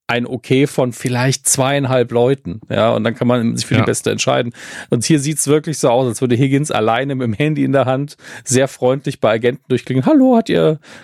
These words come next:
Speaker 1: Klient Bock, heute Abend nochmal schnell ein bisschen Geld zu verdienen?“ So, „Nee, der ist auf Barbados und lässt sich die Füße massieren.“ Ähm, deswegen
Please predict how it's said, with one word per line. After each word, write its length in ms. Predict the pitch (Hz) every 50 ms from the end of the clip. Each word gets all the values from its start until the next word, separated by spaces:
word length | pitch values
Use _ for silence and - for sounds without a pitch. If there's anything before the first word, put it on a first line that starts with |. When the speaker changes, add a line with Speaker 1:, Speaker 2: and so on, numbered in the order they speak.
| _
Speaker 1:
Klient 300 | - - 151 151 151 147
Bock, 180 | - 170 175 -
heute 200 | 170 156 147 147
Abend 180 | 139 147 160 151
nochmal 160 | 147 143 139
schnell 200 | - - 147 147
ein 60 | 147
bisschen 200 | 143 139 - 143
Geld 180 | 131 135 143 156
zu 80 | - -
verdienen?“ 460 | - - - 147 139 151 156 156 156
So, 180 | 135 110 98 - _ - _ _ _ -
„Nee, 360 | - 92 101 117 120 95 85
der 160 | 82 - -
ist 180 | - - - -
auf 160 | 104 98 -
Barbados 720 | _ - 117 131 123 110 101 - 90 87 82 - - -
und 120 | - 98 -
lässt 200 | 104 101 - -
sich 140 | 107 -
die 100 | - -
Füße 420 | - - - 120 120 123 107 92 - -
massieren.“ 460 | - 87 87 - - - 76 73 78 - - - - - - - - - - - -
Ähm, 380 | - 98 101 104 104 101 98 101
deswegen 840 | - 110 104 - - 120 117 113 117 117 113 113 113 120 - - -